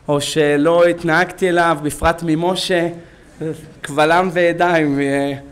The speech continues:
היה איזה משהו, הכל בצחוק, לא היה חס ושלום. אה? אין בעיה, אז, אה, מחילה מכולם, מקווה שאתם אוכלים לי, אם לא התייחסתי אליכם יפה, במעברים, בתשובות,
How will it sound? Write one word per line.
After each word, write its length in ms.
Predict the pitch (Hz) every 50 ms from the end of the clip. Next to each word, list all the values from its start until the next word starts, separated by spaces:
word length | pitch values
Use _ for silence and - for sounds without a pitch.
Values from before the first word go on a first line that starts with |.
| - - _ -
היה 200 | 139 143 156 170
איזה 200 | 175 170 165 165
משהו, 320 | 160 160 156 156 - 156
הכל 220 | 139 - - 160 147
בצחוק, 600 | 147 156 151 - - - 151 147 139 131 - -
לא 140 | 131 131 139
היה 200 | 143 143 143 139
חס 300 | 104 101 151 135 - -
ושלום. 520 | 139 131 131 - - 139 127 135 135 131 120 - - - - - - - - - - - -
אה? 280 | 151 156 175 220 254 254 - - - - - _ _ _ _ _ - - - - - - _ - - - - - -
אין 200 | - 156 170 170
בעיה, 320 | 151 147 143 139 135 131
אז, 200 | 131 131 123 127
אה, 180 | 147 147 147 151
מחילה 380 | 147 151 147 - - 180 190 208
מכולם, 600 | 208 202 208 - 190 190 202 240 262 254 254 240
מקווה 300 | 208 - - 170 175 196
שאתם 200 | 190 - 196 180
אוכלים 400 | 175 165 - - 214 226 226 220
לי, 120 | 214 208 196
אם 100 | 180 180
לא 100 | 196 196
התייחסתי 480 | 185 - 185 - 196 190 190 - 202
אליכם 320 | 190 185 - - 185 170 170
יפה, 320 | 165 165 - - 208 202
במעברים, 920 | 180 170 156 151 156 156 151 147 147 156 151 160 196 208 202 185 175 160
בתשובות, 720 | 156 151 151 - - 160 151 151 196 214 202 190 185 -